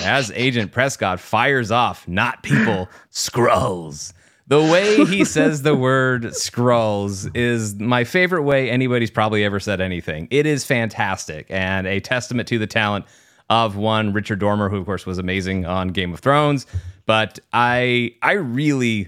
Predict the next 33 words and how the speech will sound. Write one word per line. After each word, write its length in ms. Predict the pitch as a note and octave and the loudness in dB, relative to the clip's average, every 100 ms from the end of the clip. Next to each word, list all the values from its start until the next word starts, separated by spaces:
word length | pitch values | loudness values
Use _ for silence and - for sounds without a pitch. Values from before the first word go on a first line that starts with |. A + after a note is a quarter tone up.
| F#2+ | -6
liked 480 | F#2+ G#2 A2 G#2 G2+ | -4 0 0 -2 -6
this 200 | G2+ - | -4 -2
whole 560 | B2+ B2 A#2+ A2+ G#2+ - _ _ | 0 2 2 0 -2 -8 _ _
scene, 560 | - - B2 G2+ F2+ D#2+ | -6 0 2 2 -2 0
Paul, 200 | A2 G#2 | 0 2
and 100 | G#2+ | 2
I 60 | |
know 200 | A#2 D3 | 2 2
it, 100 | C#3+ | 2
it 400 | A2 A#2 - _ | -2 -4 -6 _
transitions 540 | - D3 A#2+ C#3+ C#3 A#2+ | 0 0 2 0 0 0
into 180 | A#2+ | 2
a 60 | G#2+ | 0
chase 300 | - A#2 A2 | 0 0 0
scene. 220 | G#2 G2+ | -2 0
There 180 | G2+ G2+ | 0 0
is, 120 | F#2 - _ _ _ _ _ | -4 -8 _ _ _ _ _
of 60 | - | 0
course, 160 | C#3+ | 0
Prescott 540 | - C#3+ C#3 C3 A#2+ A#2 | 2 0 2 2 2 2
in, 320 | A2 A2 G#2 | 0 0 0
at 180 | A2+ A2 | -2 -2
the 80 | G#2 | -2
height 240 | C3 B2+ | -2 -2
of 60 | A#2 | -4
his 100 | G#2+ | -4
paranoia, 720 | - A2+ G#2 G#2+ G#2+ G#2+ G2+ _ _ _ | 0 2 2 2 4 2 0 _ _ _
attacks 500 | F2+ - B2+ B2+ - | -4 -2 -2 -2 -4
Ross, 480 | A2 A2 A2 A2 - | 0 2 2 0 -4
is 180 | F2 E2+ | -10 -10
killed 460 | - C#3 C#3 B2+ | 0 2 4 2
by 220 | G#2 A#2 A2 | 2 2 2
Ross. 480 | G#2 G#2 G#2 G#2 | 2 2 2 -2